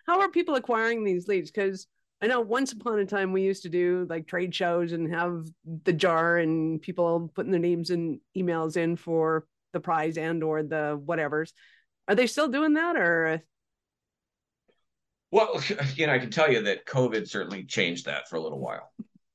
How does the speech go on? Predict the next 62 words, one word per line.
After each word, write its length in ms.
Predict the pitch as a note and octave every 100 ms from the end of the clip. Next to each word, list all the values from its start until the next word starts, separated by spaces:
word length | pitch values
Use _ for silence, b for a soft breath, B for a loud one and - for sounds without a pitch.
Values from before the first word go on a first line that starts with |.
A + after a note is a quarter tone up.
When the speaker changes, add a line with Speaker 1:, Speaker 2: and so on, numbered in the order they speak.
| _ _ -
Speaker 1:
For 80 |
a 40 | A3+
Speaker 2:
You 60 |
Speaker 1:
little 140 | F3 D#3+
Speaker 2:
know, 60 |
I 40 | D#3
Speaker 1:
while. 80 | E3+
Speaker 2:
think 120 | E3+
a 40 |
Speaker 1:
But 60 | F#3
I 20 | F#3+
Speaker 2:
lot 80 | F4
Speaker 1:
think 160 | G#4+ F#4+
we're 100 | B3
gonna 140 | A#3
go 120 | G#3
back 300 | F#3 E3+ A3
to 100 | -
it 80 | D3+
because 380 | F3+ F3+ G3 F#3+ - b b
there, 260 | - F#3 B3
there's 360 | F#3 C#4 C#4+ -
just 200 | D4+ -
something 400 | E4+ E4 D#4+ C4+
tactile 480 | A#3+ B3 A#3+ A3
about 200 | G#3 G3+
being 240 | F3+ G#3+ G#3+
able 200 | G3+ G3
to 100 | F3
take 220 | F#3 F#3+
a 60 | E3
pen 240 | F#3+ F#3+
to 60 | F3+
paper 340 | F#3 F3+ F3
and 80 | E3
writing 280 | E3+ F3 E3+
down 160 | E3+
your 80 | D#3
name 200 | E3 D#3+
and 80 | D#3+
email 440 | E3+ D#3+ D#3 D#3+ - b b b -
and 260 | F#3 F3+
sticking 300 | E3+ G3 F#3+
it 100 | E3+
in 200 | E3 D#3+ D#3
a 100 | D#3
jar 260 | F3 D#3+
as 140 | D#3 D#3
opposed 360 | - E3+ D#3 -
to, 80 |
you 240 | D#3+ D3+ D3+
know, 260 | D3 C#3+ D3+ _
typing 280 | D#3+ D#3 D3+
it 60 | D3
on 180 | D3
something 380 | D3 D3 D3 D3
or 420 | G#2 D3 C#3 D3+ - _ _
hitting, 500 | E3 F3 D3+ D#3 D3+ - _ _ _ _ _ _
you 60 | -
know, 160 | - - _ -
enter 240 | F3+ F3
me. 240 | D#3 C3